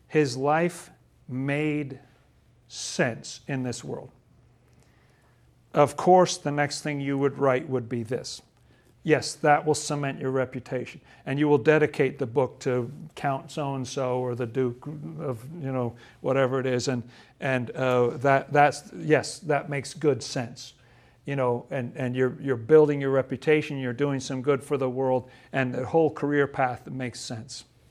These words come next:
And then the Lord, um, and, and what I believe was driving Swedenborg was that from an early age, did you know, friends, maybe you've heard this before, <clears throat> one of the first works he wrote when he was, like, early twenty,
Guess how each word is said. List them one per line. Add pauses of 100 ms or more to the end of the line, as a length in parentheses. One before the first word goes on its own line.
(1160)
And
then
the
Lord, (440)
um, (1400)
and,
and
what
I
believe
was
driving
Swedenborg (640)
was
that
from
an
early
age,
did
you
know,
friends,
maybe
you've
heard
this
before, (120)
<clears throat>
one
of
the
first
works
he
wrote (600)
when
he
was,
like,
early
twenty,